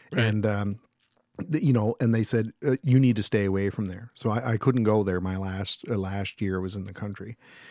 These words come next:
Speaker 2: And, uh, you know what the people's answer were, was? They said, "Don't worry about it.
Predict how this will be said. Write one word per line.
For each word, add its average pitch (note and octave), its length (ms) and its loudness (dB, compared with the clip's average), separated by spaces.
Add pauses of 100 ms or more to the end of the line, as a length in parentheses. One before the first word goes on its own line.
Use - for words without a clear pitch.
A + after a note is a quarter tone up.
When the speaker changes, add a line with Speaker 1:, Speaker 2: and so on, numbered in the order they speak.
(280)
Speaker 2:
And, G#2+ 300 -2
uh, G#2+ 140 -2
you C3 120 2
know C#3 120 2
what C3 100 0
the B2 80 -4
people's C3 320 -2
answer A#2+ 380 0
were, C#3+ 340 -2 (180)
was? A#2+ 360 -4 (480)
They C3+ 100 4
said, C3+ 220 2
"Don't C#3 180 2
worry C#3 200 2
about D#3 200 0
it. D#2 80 -8